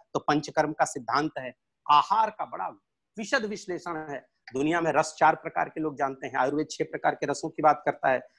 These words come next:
बारह प्रकार के आहार द्रव्य की बात करता है, बहुत डिटेलिंग है। और महाकवि भास का देखें तो किस महीने में क्या नहीं खाना चाहिए, ये वही परंपरा थी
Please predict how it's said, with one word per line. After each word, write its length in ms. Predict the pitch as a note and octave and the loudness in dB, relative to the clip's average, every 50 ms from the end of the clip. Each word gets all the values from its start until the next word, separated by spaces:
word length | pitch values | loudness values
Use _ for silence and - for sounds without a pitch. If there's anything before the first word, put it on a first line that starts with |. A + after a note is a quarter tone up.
| _ _ - | _ _ 2
बारह 200 | - C3+ D3 D#3 | 4 4 6 4
प्रकार 360 | D3 - - - - D3 D3 D3 | 4 0 -2 -2 0 0 0 0
के 120 | - D#3+ | 0 0
आहार 260 | C#3+ C3 C#3 D#3 D3+ | 0 2 2 2 0
द्रव्य 280 | C3 - C#3+ D3 D#3 E3+ | 0 -2 -4 -4 -4 -6
की 160 | - F3+ E3 | -8 -6 -2
बात 260 | D3+ D#3+ D#3 D#3 - - | 2 2 0 0 -2 -10
करता 220 | D#3 - - D#3+ | -14 -10 -8 -8
है, 120 | C3+ A2+ - - | -8 -4 2 4
बहुत 280 | B3+ C#4+ E4 D4+ G#3 C#3 | 6 6 6 4 0 -4
डिटेलिंग 480 | F3+ D#3 - D3 C#3 C3+ C3 B2+ A#2+ G#2+ | -6 -4 -4 -4 -4 -4 -6 -8 -12 -14
है। 60 | - - _ _ _ _ _ _ _ _ _ _ _ - | -16 -20 _ _ _ _ _ _ _ _ _ _ _ 0
और 100 | D#3 D3+ | 2 2
महाकवि 380 | D#3 C#3 D#3+ D#3 - E3 C#3+ | 2 2 2 2 0 -2 -6
भास 320 | A#2+ - - D#3 D#3+ - - | 0 2 4 4 4 2 0
का 80 | F3 D#3+ | -2 -2
देखें 320 | B2+ C#3+ C#3 - - F3+ | 0 -2 -6 -8 -10 -14
तो 80 | - D3+ | -14 -12
किस 260 | - - D#3+ - - | -12 -10 -8 -6 -6
महीने 240 | D3+ C#3 D3 D3+ D#3 | -6 -4 -4 -2 -2
में 160 | D#3+ D3 - | -2 -2 2
क्या 140 | - D#3 D#3 | 4 4 6
नहीं 300 | D3+ C#3+ C3+ B2+ G3+ G#3+ - | 6 4 4 4 4 2 2
खाना 260 | - - C#3+ C3+ B2+ | 0 0 0 0 0
चाहिए, 400 | A#2 - C3 A#2 A#2+ D#3+ F#3 - _ _ _ - | -2 -4 -6 -4 -4 -4 -4 -6 _ _ _ 4
ये 60 | G3 | 4
वही 280 | G#3+ E3+ G3 A#3 D4+ D#4+ | 6 8 8 8 6 6
परंपरा 500 | D#4+ - A3+ G#3+ G3 G3 G3 F3 E3+ D#3+ | 6 4 2 2 2 0 0 2 2 0
थी 400 | E3 - E3 F#3+ A#3 B3 - | 0 -2 -6 -6 -6 -8 -12